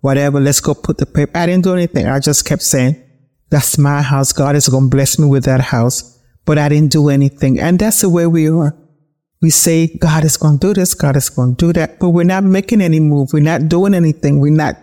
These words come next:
we're just putting everything on him, everything on him. And, and we're not making a move.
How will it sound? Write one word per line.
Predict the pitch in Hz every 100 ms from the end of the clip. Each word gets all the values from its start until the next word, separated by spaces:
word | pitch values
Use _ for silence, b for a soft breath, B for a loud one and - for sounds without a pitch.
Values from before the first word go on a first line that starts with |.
| _ _
we're | 160 170
just | - 185 - - -
putting | 202 190
everything | 196 214 214 220 190
on | 156
him, | 151 151 143 - _ _ _ -
everything | 185 185 208 - 190
on | 165 165
him. | 143 160 _ _ -
And, | 143 139 -
and | - 143 156
we're | 175 208
not | 202 -
making | 214 233 233
a |
move. | 262 294 196